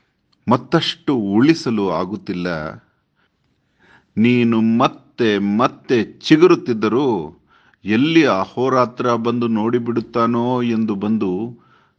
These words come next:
ಚಿವುಟುತ್ತಿದ್ದಾರಲ್ಲ ನಿನ್ನ ಹೊಸ ಚಿಗುರನ್ನ. ಆದರೂ ನೀನೇ ಗೆಲ್ಲುತ್ತಿ. ಹಿಂದೆ ಸೀಸ ಹೊಯ್ದರು,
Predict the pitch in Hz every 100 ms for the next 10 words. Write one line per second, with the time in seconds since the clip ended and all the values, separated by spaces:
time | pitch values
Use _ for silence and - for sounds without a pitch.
0 | _ _ - 135 139 156 151 - 107 95
1 | 90 87 85 85 82 92 95 95 92 90
2 | 92 _ - _ 107 101 131 131 120 107
3 | 104 107 110 131 - _ _ _ _ _
4 | _ _ _ _ _ _ _ _ _ _
5 | _ 71 92 110 120 123 113 104 104 104
6 | 90 92 87 90 - 87 67 - _ _
7 | _ _ _ _ _ _ _ _ _ _
8 | _ _ _ _ _ _ _ - 131 175
9 | 165 127 120 139 123 - - 160 175 156
10 | 156 127 107 - _ 127 151 131 117 110
11 | 110